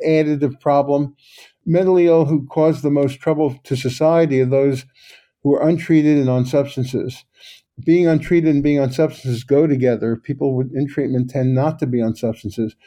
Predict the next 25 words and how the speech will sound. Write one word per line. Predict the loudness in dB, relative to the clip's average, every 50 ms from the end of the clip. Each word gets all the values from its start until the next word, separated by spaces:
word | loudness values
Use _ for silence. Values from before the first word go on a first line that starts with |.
| _ -20 -20 -20 -20 _ _ _
But | -4 -4 -4 -2
the, | -2 0 0 0 -2 -2
um, | -2 -2 0 0 0 -2 -2 -4 -8 -12 -6
combination | -2 0 0 2 2 2 2 2 0 0 0 -2 0 0 0
of | 0 -2 -4 -6 -10 -14 _ _ _ _ _
not | -2 0 0 0 0 0
taking | -2 -2 0 0 0 0 0
the | 0 0
drugs | 2 2 0 0 0 -2
that | -4 -2
might | 0 0 0 2
help | 2 4 4 4 4 2 -2
and | -4 -2
taking | -2 -2 -2 -2 -2 -2 -2 0
drugs | 2 2 0 0 0
that | -2 -2
make | -2 -2 -2 -2 -4
things | -2 -2 -2 -2 -2
worse | -2 -2 0 0 0 -2 -4 -8 _ _ -20 -20 -20 -20 -20 _ _
make | -2 -2 -2 0
this | -2 -4 -4
population | -4 -2 -2 -2 -2 -2 -2 0 0 0 0 -2 -2 -2 -2 0
more | 0 0 0 0 -2 -2
unstable. | -4 -4 -6 -4 -4 -2 0 0 0 -2 -6 -6 _ -18 -20 -20 -20 _
So | _ -2 -2 -2 -2